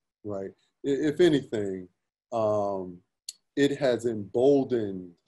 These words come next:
me in a sense, and not the George Floyd piece, because, I mean, the, I'm sorry, the, the George piece, I, because I already knew that, right? Like, that, that's my reality, okay?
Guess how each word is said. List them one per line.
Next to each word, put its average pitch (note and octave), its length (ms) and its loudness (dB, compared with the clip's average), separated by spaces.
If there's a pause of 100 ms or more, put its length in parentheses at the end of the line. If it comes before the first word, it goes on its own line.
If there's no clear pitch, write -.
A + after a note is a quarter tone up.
(440)
me A2+ 340 0
in G#2 100 -4
a G2+ 80 -4
sense, G#2+ 400 -6
and A2 120 -2
not D3+ 300 0 (140)
the A#2 80 -4
George A#2 500 0
Floyd B2+ 380 2
piece, F2+ 340 -8 (380)
because, A#2 440 0
I A#2+ 40 -8
mean, A#2 140 -4
the, G#2 220 -8
I'm A2+ 60 -12
sorry, G#2 320 -4 (540)
the, F2+ 600 -10
the F2+ 280 -6 (520)
George D3 380 0
piece, G2 300 -6 (520)
I, A#2 140 -8 (160)
because B2+ 520 2 (680)
I F3+ 120 6
already C3 260 6
knew B2+ 240 2
that, - 420 -8 (1040)
right? C#3 240 2
Like, B2 160 0
that, F#3 240 4
that's F#3 260 2
my D3+ 180 6
reality, F2+ 840 -6 (540)
okay? A#2 260 0